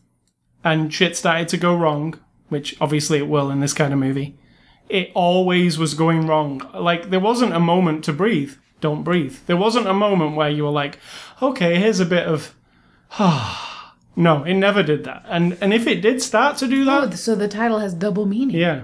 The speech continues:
Speaker 1: if it did start
Speaker 2: Oh.
Speaker 1: to do that,
Speaker 2: Aren't
Speaker 1: like,
Speaker 2: we
Speaker 1: like you
Speaker 2: clever?
Speaker 1: think, "Oh, look, they're gonna get out now." They're not. <laughs> Like, it looks like
Speaker 2: Spoiler.
Speaker 1: they're gonna, it looks like they're gonna get out, but they don't get out.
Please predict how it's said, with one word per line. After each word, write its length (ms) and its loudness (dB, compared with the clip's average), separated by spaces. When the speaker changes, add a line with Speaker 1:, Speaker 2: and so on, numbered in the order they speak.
Speaker 1:
if 100 -4
it 140 0
did 180 2
start 380 0
Speaker 2:
Oh. 20 -2
Speaker 1:
to 60 0
do 180 0
that, 260 -8
Speaker 2:
Aren't 200 -2
Speaker 1:
like, 80 -2
Speaker 2:
we 60 -6
Speaker 1:
like 160 0
you 60 -8
Speaker 2:
clever? 180 0
Speaker 1:
think, 260 -2
"Oh, 140 2
look, 200 0
they're 100 -6
gonna 200 -4
get 160 -2
out 220 0
now." 220 -14
They're 360 -2
not. 320 -6
<laughs> 0 -
Like, 1700 2
it 140 2
looks 220 0
like 120 2
Speaker 2:
Spoiler. 140 2
Speaker 1:
they're 220 0
gonna, 100 -8
it 80 0
looks 260 -2
like 160 2
they're 80 -2
gonna 200 2
get 160 2
out, 240 0
but 100 -6
they 100 0
don't 200 -2
get 120 -12
out. 120 -14